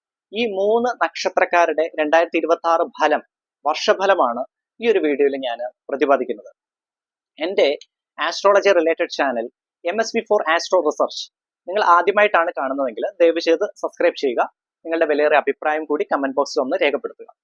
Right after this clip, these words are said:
ഞാൻ അധികം ദീർഘിപ്പിക്കുന്നില്ല. ആദ്യം ഞാൻ പറയാൻ പോകുന്നത് തിരുവോണം നക്ഷത്രക്കാരുടെ രണ്ടായിരത്തി ഇരുപത്തിയാറിലെ ഫലമാണ് ആദ്യമായിട്ട് പറയുന്നത്. തിരുവോണം നക്ഷത്രക്കാർക്ക് രണ്ടായിരത്തി ഇരുപത്തിയാറ്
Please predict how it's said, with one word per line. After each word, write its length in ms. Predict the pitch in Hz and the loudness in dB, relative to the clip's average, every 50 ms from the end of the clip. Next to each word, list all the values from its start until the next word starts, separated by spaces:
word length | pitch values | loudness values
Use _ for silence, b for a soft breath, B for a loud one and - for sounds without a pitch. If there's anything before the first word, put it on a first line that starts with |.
| _ _ _ _ _ _ _ _ _ _ _ _ - _ - | _ _ _ _ _ _ _ _ _ _ _ _ -20 _ -8
ഞാൻ 100 | 160 156 | -4 -2
അധികം 400 | 147 143 147 160 175 180 175 _ _ _ _ | -2 0 0 0 0 -2 -4 _ _ _ _
ദീർഘിപ്പിക്കുന്നില്ല. 800 | 139 147 147 - - 170 147 175 170 175 151 120 113 143 - - _ _ _ _ _ _ _ _ _ _ _ _ _ | -4 -4 -4 -4 -6 -4 -4 -2 -2 -2 -4 -2 -4 -4 -6 -8 _ _ _ _ _ _ _ _ _ _ _ _ _
ആദ്യം 280 | 170 185 185 214 226 214 | -4 -2 0 -2 -2 0
ഞാൻ 140 | 202 196 190 | -2 0 0
പറയാൻ 220 | 185 165 170 180 180 | 0 0 0 0 2
പോകുന്നത് 240 | 165 160 156 170 175 - _ | 0 0 0 0 -4 -6 _
തിരുവോണം 540 | 196 180 208 196 196 208 214 214 214 220 208 180 | -4 -4 -4 -2 0 0 0 0 0 -2 -4 -6
നക്ഷത്രക്കാരുടെ 720 | 160 - - 156 - - 151 - 123 113 - - 156 - - _ _ _ 147 | -10 -4 -6 -6 -4 -4 -4 -4 -4 -6 -4 -4 -6 -6 -8 _ _ _ -8
രണ്ടായിരത്തി 380 | 151 151 160 165 170 165 - | 0 2 2 2 2 0 -2
ഇരുപത്തിയാറിലെ 680 | 160 147 139 151 151 - 160 143 127 120 - 123 143 180 | -2 -2 -2 -4 -4 -4 -4 -2 -2 -4 -4 -6 -8 -10
ഫലമാണ് 520 | - _ 139 143 139 135 117 104 104 123 - _ _ _ _ _ 135 | -10 _ -4 -4 -4 -4 -6 -8 -8 -12 -14 _ _ _ _ _ -14
ആദ്യമായിട്ട് 340 | 127 117 127 127 127 127 - - | -8 -6 -6 -6 -6 -4 -4 -2
പറയുന്നത്. 360 | 143 120 107 101 101 _ _ _ _ _ _ _ _ _ _ | -2 -2 -4 -6 -10 _ _ _ _ _ _ _ _ _ _
തിരുവോണം 400 | 190 190 196 196 202 208 202 214 | -4 -2 0 2 2 2 2 0
നക്ഷത്രക്കാർക്ക് 720 | 208 175 156 - 160 - - 147 - 131 117 - - 170 175 | -2 -4 -6 -6 -6 -4 -4 -4 -2 -2 -4 -2 -4 -6 -6
രണ്ടായിരത്തി 340 | 151 143 143 143 143 - - | -2 0 0 0 0 0 -4
ഇരുപത്തിയാറ് 540 | 139 - 135 143 - 147 131 113 110 - | -4 -4 -4 -6 -4 -4 -4 -4 -4 -4